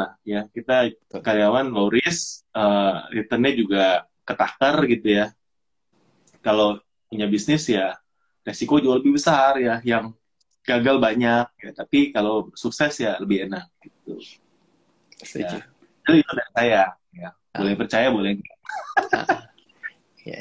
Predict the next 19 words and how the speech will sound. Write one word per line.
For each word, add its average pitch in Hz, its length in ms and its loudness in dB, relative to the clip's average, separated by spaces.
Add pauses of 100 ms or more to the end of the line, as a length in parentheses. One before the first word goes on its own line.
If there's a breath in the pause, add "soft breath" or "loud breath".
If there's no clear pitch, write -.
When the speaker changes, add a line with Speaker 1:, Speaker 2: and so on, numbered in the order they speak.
Speaker 2:
itu - 240 -8
jebakannya 110 480 0
di 113 100 -2
sana, 107 380 -4
teman-teman. 98 340 -10
Hati-hati 95 640 -8
ya. - 60 -20 (1600 soft breath)
Speaker 1:
Iya. 92 300 -8 (760)
Speaker 2:
Gitu. - 480 -16 (560)
Oke, 156 1000 -14
mana 110 280 -14
lagi - 260 -14
nih? - 240 -18 (240)
Ah, 160 140 -16 (100)
ah, 147 140 -18 (100)
ah. 117 460 -12 (480 soft breath)
Ikut 143 240 -2
dong 147 160 0
komunitasnya. 123 760 -2